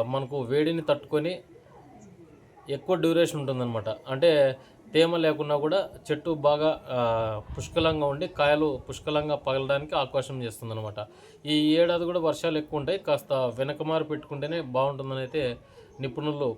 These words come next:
పేర్కొంటున్నారన్నమాట. ఇక మూడోది వచ్చేసి <clears throat> యుఎస్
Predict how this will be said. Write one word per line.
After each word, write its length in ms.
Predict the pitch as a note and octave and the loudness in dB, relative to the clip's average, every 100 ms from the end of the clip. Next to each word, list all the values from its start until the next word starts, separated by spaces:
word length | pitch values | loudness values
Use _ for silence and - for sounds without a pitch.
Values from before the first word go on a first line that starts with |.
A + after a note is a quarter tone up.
| - | 0
పేర్కొంటున్నారన్నమాట. 840 | B2+ B2+ C3+ B2 A#2 A#2 A2+ A2 C#3 - - - - - - | 0 0 -4 -2 -2 -2 -4 -4 -4 -6 -18 -20 -20 -20 -4
ఇక 100 | C#3+ | -2
మూడోది 480 | C#3 D3 F3+ G3 | 0 0 2 2
వచ్చేసి 680 | F#3 F#3 F3 - F#3+ D#3 D#3 - - - - - _ _ _ _ - - - - - - _ - | 0 -2 -6 -4 -2 0 -2 -6 -20 -20 -20 -20 _ _ _ _ -20 -20 -20 -20 -20 -20 _ -4
<clears throat> 300 | G#3 F3 B2+ G#2 - - - - | 0 2 0 -6 -12 -20 -20 -8
యుఎస్ 540 | D3 D#3+ F#3+ F#3 G#3+ | -2 2 2 2 -2